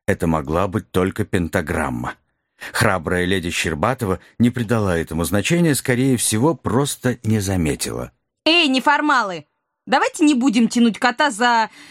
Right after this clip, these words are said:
Speaker 2: эм, хвост. Время позднее, родители волноваться будут. Что у нас там дальше по сценарию?
Speaker 1: «Молчи, несчастная!» — глухо ответил чей-то голос из темноты,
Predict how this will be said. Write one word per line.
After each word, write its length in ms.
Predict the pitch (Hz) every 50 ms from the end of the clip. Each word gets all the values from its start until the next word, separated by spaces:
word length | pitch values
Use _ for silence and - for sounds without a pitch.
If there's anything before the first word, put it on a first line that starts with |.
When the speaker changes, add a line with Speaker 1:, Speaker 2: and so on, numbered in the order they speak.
| 247 226
Speaker 2:
эм, 560 | - - - 220 208 202 208 208 - 233 233 - 214 208 -
хвост. 840 | - - - 214 190 190 175 165 147 - - - - - - - - _ _ _ _ _ _ _ _ _ _ -
Время 300 | 226 339 440 415 320 233
позднее, 880 | - - 233 247 262 262 214 185 233 240 240 233 226 220 214 190 180 -
родители 480 | - 196 233 262 240 - - - 220 202
волноваться 640 | 160 180 185 175 175 170 180 214 233 233 - -
будут. 540 | 208 180 196 208 185 170 185 175 - - - _ _ _ _ _ _ _ _ _ -
Что 180 | - - 370
у 40 | 370
нас 160 | 359 330 302
там 180 | - 262 254 247
дальше 300 | 247 247 226 - - 202
по 80 | - 202
сценарию? 580 | - - 233 226 226 214 190 175 165 143 143 _ _ _ _ _ _ -
Speaker 1:
«Молчи, 420 | - 143 135 - - - - 202
несчастная!» — 800 | 170 131 113 - - - - 131 95 - - 107 107 101 92 - _ - _ _ _ _ -
глухо 380 | 127 110 120 135 123 - - 110
ответил 360 | 101 - 113 101 - 110 98
чей-то 340 | - - 98 95 87 - 82
голос 440 | 76 80 98 98 98 92 - - -
из 160 | - 87 -
темноты, 520 | - - 98 95 95 92 - 160 185 170